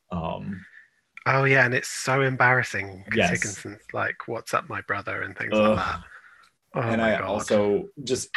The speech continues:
Speaker 1: my notes are just like, "And Higginson, instead of taking any responsibility, reads instead from Emily." Cool.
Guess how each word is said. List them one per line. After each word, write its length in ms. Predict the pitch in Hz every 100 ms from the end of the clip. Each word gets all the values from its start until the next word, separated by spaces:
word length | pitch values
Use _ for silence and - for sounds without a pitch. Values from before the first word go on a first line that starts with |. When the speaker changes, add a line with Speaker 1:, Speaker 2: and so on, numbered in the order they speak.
| -
Speaker 1:
my 220 | 139 123 117
notes 300 | 113 110 110
are 60 |
just 160 | 98 107
like, 140 | 101 -
"And 180 | 127 131
Higginson, 540 | 113 147 135 - 110
instead 300 | 104 - 117
of 160 | 104 90
taking 340 | 120 107 98
any 160 | 135 131
responsibility, 1000 | 104 98 95 90 92 90 90 90 90 90 _ _ _ -
reads 500 | 95 110 98 87 95
instead 560 | 90 87 101 73 - 180 _ _ _ _ _ _
from 220 | - 95
Emily." 540 | 87 78 - - - _ _ _ -
Cool. 580 | - 90 - 98 90